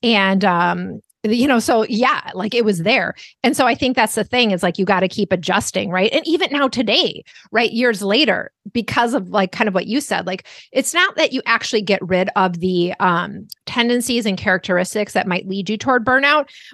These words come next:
but you, again, you become more aware. And I think now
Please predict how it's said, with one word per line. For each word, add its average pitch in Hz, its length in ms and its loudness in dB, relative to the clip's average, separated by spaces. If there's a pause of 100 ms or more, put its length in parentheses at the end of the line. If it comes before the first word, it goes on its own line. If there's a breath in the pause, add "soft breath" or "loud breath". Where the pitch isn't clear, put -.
but 254 120 4
you, 214 100 2
again, 214 280 2
you 180 60 0
become 208 360 -2
more 202 220 2
aware. 180 720 0
And 226 120 0
I 208 80 0
think 214 360 -2
now 208 640 0